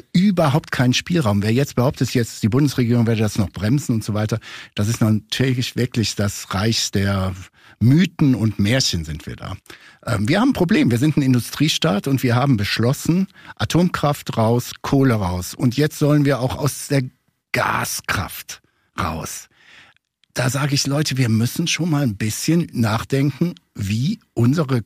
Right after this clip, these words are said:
große Industrie, die nun wirklich sehr, sehr relevant ist für die Bundesrepublik Deutschland, für Europa, <laughs> womit die Ener-,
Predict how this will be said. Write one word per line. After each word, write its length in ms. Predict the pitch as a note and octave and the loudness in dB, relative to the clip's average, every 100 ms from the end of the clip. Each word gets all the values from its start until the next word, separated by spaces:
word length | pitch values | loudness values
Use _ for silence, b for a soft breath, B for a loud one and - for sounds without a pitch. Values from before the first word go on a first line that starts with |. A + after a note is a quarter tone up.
| - | -6
große 420 | - G2 C#3 E3+ | -8 -4 -2 0
Industrie, 720 | C#3 A2 G2+ - - F#2+ D#3 | 0 0 -2 -8 -8 -4 -4
die 200 | - G#2 | -4 -4
nun 240 | A2 A2 G#2 | 0 0 0
wirklich 400 | - - A2 - | -6 -6 -6 -6
sehr, 480 | E2+ G2 C3 D3+ | -6 -2 -2 -2
sehr 320 | G#2+ G#2+ A#2 A2 | -4 -4 -4 -2
relevant 560 | A#2 G2+ G2+ F#3 D3+ | -2 -2 -4 -4 -4
ist 180 | B2+ - | -6 -6
für 320 | - A#2+ B2+ B B B B | -4 0 0 B B B B
die 80 | G2+ | 2
Bundesrepublik 460 | B2 C3+ C3+ A#2 - | 2 2 0 -2 0
Deutschland, 500 | A2 - A#2+ A#2 - | -2 0 0 -2 -4
für 380 | - C3+ E3 | -2 2 2
Europa, 580 | A#2+ G2+ G#2 - A2 C3 b b b b b b - | 2 0 -2 -2 -2 -4 b b b b b b -10
<laughs> 140 | - G#2 - | -4 -4 2
womit 380 | D3 D3+ D#3 - | 2 2 0 0
die 180 | A2+ A#2+ | 0 2
Ener-, 320 | A#2 A#2 | 2 2